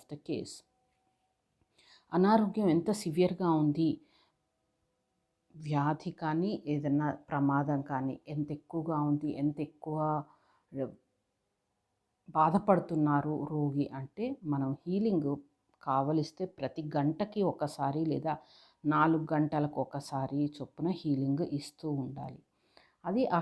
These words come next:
కేసు యొక్క తీవ్రత బట్టి ఆధారపడి ఉంటుంది. రెండవ factor, the rate of pranic consumption. Tissues damage caused by burns, cuts, concussions,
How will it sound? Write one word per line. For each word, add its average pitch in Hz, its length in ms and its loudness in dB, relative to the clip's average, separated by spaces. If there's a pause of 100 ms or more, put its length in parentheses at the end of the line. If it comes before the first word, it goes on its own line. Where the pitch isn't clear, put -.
(140)
కేసు 202 440 4
యొక్క 185 260 -2 (420)
తీవ్రత 180 460 2
బట్టి 147 360 -4 (100)
ఆధారపడి 139 640 -4
ఉంటుంది. 135 480 -8 (760)
రెండవ 247 500 6
factor, 151 520 -2 (500)
the 160 120 -2
rate 202 360 2
of 190 160 2 (160)
pranic 160 400 2
consumption. 131 640 -10 (1400)
Tissues 302 520 4
damage 196 880 4 (1120)
caused 185 420 6
by 156 120 4
burns, 185 460 4
cuts, - 380 -2
concussions, 170 720 0